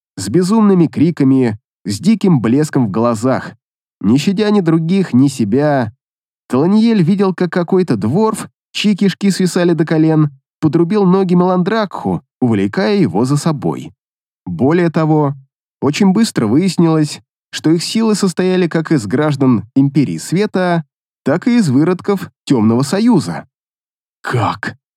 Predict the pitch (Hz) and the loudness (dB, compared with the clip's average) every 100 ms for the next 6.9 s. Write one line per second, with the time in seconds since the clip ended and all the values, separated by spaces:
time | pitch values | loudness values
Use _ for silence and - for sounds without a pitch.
0 | _ - 123 - 139 202 147 - _ _ | _ -6 -4 0 2 2 2 -2 _ _
1 | _ _ _ - - - 110 120 135 139 | _ _ _ -14 -12 -8 -4 -2 -4 -2
2 | 139 139 143 131 127 131 160 156 - 151 | 0 2 0 0 -2 0 0 0 -2 -4
3 | 151 - 214 202 - - _ _ _ _ | -4 -4 -2 -2 -4 -10 _ _ _ _
4 | _ _ _ _ _ _ - - 113 135 | _ _ _ _ _ _ -6 -4 -2 0
5 | 107 85 - 147 170 196 196 196 156 101 | 0 -2 -4 -4 -2 -2 -2 -2 -2 -2
6 | 98 135 147 147 165 90 71 - | -2 -2 0 0 0 -4 -10 -16